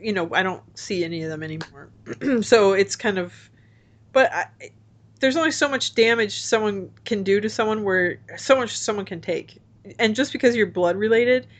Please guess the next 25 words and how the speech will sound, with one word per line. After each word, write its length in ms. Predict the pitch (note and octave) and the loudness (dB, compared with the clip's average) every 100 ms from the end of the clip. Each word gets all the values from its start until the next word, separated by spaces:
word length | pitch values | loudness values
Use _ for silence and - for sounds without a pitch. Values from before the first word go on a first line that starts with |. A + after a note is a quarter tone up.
| _ _ | _ _
it 100 | G3+ | -2
pisses 340 | - A#3 A3+ G#3+ | 2 2 0 -4
me 160 | G3+ | 0
off 240 | F#3+ G#3+ - | 0 0 0
that 120 | F#3 | 0
I'm 140 | F3+ | 0
supposed 400 | F#3 - F#3+ - | -6 -4 -4 -6
to, 100 | - - | -18 -12
people 180 | C4 B3 | -8 -6
try 160 | - A#3 | 0 0
and 80 | |
tell 140 | G#3+ A3+ | 0 -2
me, 80 | G#3+ | 0
"Oh, 140 | D4+ F4 | -2 -2
you 160 | C4+ | -2
need 140 | F4 D4+ | -2 -2
to 60 | |
be 280 | B3+ B3+ B3+ - - - - | 0 -2 -4 -10 -20 -16 -4
with 160 | B3 | 0
your, 160 | B3 A3+ | 2 0
you 160 | A3+ A3+ | 0 2
know, 160 | F3 | 2
whatever." 420 | F#3 G#3+ C4 C4 | 4 6 6 6
It's 100 | G3 | 2
like, 140 | A3 | 0